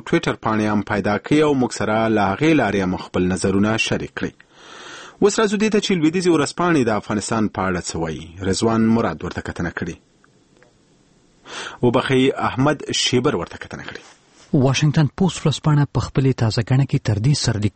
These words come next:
Speaker 2: لاندې مقاله خپره کړې. امریکایي چارواکي دا ضمانت نشي کولای چې ایراني تیل یې افغان ځواکونو ته نه دی اخیستی. په دې لیکنه کې په افغانستان کې د امریکا د بیا رغونې د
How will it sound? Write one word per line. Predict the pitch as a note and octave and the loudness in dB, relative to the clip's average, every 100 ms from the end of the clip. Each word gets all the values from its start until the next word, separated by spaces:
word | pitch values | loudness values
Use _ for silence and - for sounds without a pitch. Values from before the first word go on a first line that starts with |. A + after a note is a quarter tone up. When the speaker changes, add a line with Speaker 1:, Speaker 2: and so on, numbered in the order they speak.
| A2+ | 0
Speaker 2:
لاندې | G#2 G2+ G2+ | 2 2 0
مقاله | - G#2+ G2+ | 0 -4 -2
خپره | - A#2 A2 | 0 0 0
کړې. | B2 A#2+ - _ _ - - - - A#2+ | -2 -2 -6 _ _ -20 -20 -18 -2 0
امریکایي | A#2 - C#3+ | 2 2 0
چارواکي | - D3 C#3 C3+ B2+ | 2 0 2 0 0
دا | B2 A2 | 0 0
ضمانت | A2+ A2 A#2+ - | 2 2 2 2
نشي | A2+ - E3+ | 0 2 2
کولای | D#3 D#3 E3+ - - - - | 2 4 2 -2 -12 -20 -4
چې | - A3 | 0 2
ایراني | A2+ G#2 G#2+ | 2 2 2
تیل | C3+ - D3 | 0 2 2
یې | C#3+ C#3+ | 4 2
افغان | A2 - A2+ G2+ | -2 -2 -2 -2
ځواکونو | - G#2 - A#2 | -2 -4 2 2
ته | - C#3 | 2 2
نه | C#3 | 4
دی | G#2 | 0
اخیستی. | - C3+ - - - _ _ _ - - - - | -2 -4 -4 -8 -12 _ _ _ -20 -18 -8 0
په | D#3+ | 2
دې | F#3 | 2
لیکنه | E3 F3+ D#3 | 0 0 2
کې | D#3+ - | 2 0
په | C3 | 0
افغانستان | - A#2 - C#3 B2 | 2 0 2 0 2
کې | B2+ | 0
د | A2+ | 0
امریکا | G#2 - B2 | 0 0 0
د | A#2 | 0
بیا | A2 G#2+ | 0 0
رغونې | - G#2+ A2 C3 | 0 0 2 2
د | B2+ | 2